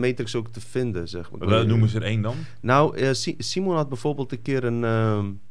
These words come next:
Speaker 1: bij zijn eerste aflevering had hij een, eh, gaf hij als voorbeeld een jongen, blond haar, eh, speelde hockey en, eh, nog heel veel dingen. En dan had hij ineens een dubbelganger die
Speaker 2: Ja.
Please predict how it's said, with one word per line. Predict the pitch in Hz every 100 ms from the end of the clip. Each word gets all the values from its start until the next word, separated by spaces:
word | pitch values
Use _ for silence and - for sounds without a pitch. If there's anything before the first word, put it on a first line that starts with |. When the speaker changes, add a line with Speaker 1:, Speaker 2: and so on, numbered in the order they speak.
| - - - - - - - - -
Speaker 1:
bij | 104
zijn | 104 110
eerste | 120 120
aflevering | 123 117 123 120 120 120 127 -
had | 101 101
hij | 107
een, | 95 98
eh, | 95 92 90 90 87 87 - - - - - - - -
gaf | 117 113
hij | 110
als | 95 -
voorbeeld | 131 131 110 101 104 -
een | 95 92
jongen, | 98 90 117 131 98 80 82 - - 90
blond | - 120 117 113
haar, | 110 107 104 101 104 -
eh, | - 95 92 87
speelde | - - 123 123 117
hockey | 104 110 110 - 101 101 104 -
en, | 95 95 98 95
eh, | 95
nog | 98
heel | 107 139 151
veel | 131 107
dingen. | 110 135 170 -
En | 127
dan | 135
had | 156 160
hij |
ineens | 156 143 151 196 190
een | 170 131
dubbelganger | 113 196 208 - 113 92 104 156 - - - -
die | -
Speaker 2:
Ja. | 107